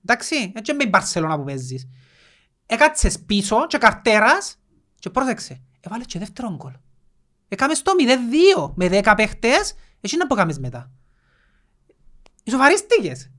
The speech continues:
διότι η διαχείριση που έκαμες προπονητικά ήταν λάθος. Το να μείνεις με δέκα παίχτες, πρέπει να είσαι πολλά μαγκάς για να διαχειριστείς την ομάδα σου σαν προπονητής. Τούτον κάνει το Μουρίνιο.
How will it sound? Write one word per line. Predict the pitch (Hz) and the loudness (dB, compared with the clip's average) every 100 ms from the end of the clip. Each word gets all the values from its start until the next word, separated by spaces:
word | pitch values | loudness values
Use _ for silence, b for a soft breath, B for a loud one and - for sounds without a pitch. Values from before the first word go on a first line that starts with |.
| - | -8
διότι | 175 214 214 226 | 0 4 4 4
η | 240 | 2
διαχείριση | 240 220 - 214 226 | 2 2 0 -4 -2
που | 220 | 0
έκαμες | 208 220 202 - _ _ | 0 0 -2 -8 _ _
προπονητικά | - 180 170 165 151 151 160 - | -4 -2 -2 -4 -4 -4 -4 -6
ήταν | 262 320 | 2 4
λάθος. | 311 311 339 226 143 - _ _ _ _ _ _ _ _ _ _ _ _ | 4 6 6 4 -6 -14 _ _ _ _ _ _ _ _ _ _ _ _
Το | - 208 | 0 4
να | 196 | 4
μείνεις | 214 302 | 2 0
με | 294 220 | 0 0
δέκα | 240 277 | 2 2
παίχτες, | 233 - - 156 202 - b b b | 2 -2 -6 -6 -6 -10 b b b
πρέπει | - 214 269 | -6 -4 2
να | 247 202 - | 2 2 -2
είσαι | 165 247 | -6 -6
πολλά | - 180 165 170 226 | -4 -2 0 0 0
μαγκάς | 247 233 185 175 151 - | 0 0 -2 -2 -2 -4
για | 156 165 | -8 -6
να | |
διαχειριστείς | 160 151 156 151 156 151 | -4 -4 -6 -8 -10 -10
την | 156 | -6
ομάδα | 151 156 151 | -2 -2 -4
σου | - | -6
σαν | 165 | -8
προπονητής. | 160 151 151 | -6 -8 -8
Τούτον | 185 185 | -10 -6
κάνει | 190 | -6
το | 190 | -6
Μουρίνιο. | 196 151 156 127 | -6 -8 -10 -12